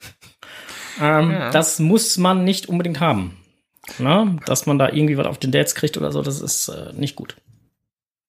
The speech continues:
Speaker 1: Genau. Also achtet da ein bisschen drauf.
Speaker 2: Ja.
Speaker 1: Dann haben wir Post bekommen aus dem hohen Norden. Da war der Wind bestimmt ganz schön stark.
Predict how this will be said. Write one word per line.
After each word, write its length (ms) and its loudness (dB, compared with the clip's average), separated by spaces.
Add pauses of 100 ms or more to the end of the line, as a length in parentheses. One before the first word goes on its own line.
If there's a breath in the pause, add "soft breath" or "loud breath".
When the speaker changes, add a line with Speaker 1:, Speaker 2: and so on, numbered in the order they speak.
(880)
Speaker 1:
Genau. 380 2 (560 loud breath)
Also 180 2
achtet 260 -2
da 60 0
ein 80 -2
bisschen 200 -8
drauf. 220 -14
Speaker 2:
Ja. 260 -8
Speaker 1:
Dann 360 0
haben 240 2
wir 100 2
Post 220 0
bekommen 260 0
aus 260 2
dem 200 4
hohen 240 6
Norden. 500 4
Da 200 -2
war 80 0
der 140 0
Wind 160 4
bestimmt 320 0
ganz 240 2
schön 180 2
stark. 460 0